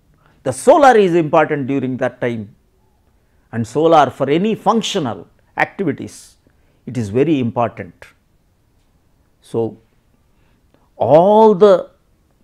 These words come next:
things are hidden in spirituality.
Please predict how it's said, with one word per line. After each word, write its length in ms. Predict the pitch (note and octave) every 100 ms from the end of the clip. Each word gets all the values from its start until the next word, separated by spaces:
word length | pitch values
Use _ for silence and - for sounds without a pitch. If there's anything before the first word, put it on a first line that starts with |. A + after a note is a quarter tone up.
| _
things 300 | E3+ F3 C3+
are 180 | E3 D#3
hidden 360 | C3+ C#3 D3+
in 300 | C#3 C#3 - _
spirituality. 1040 | - - C3+ A#2 C3+ A#2+ A#2 A2 B2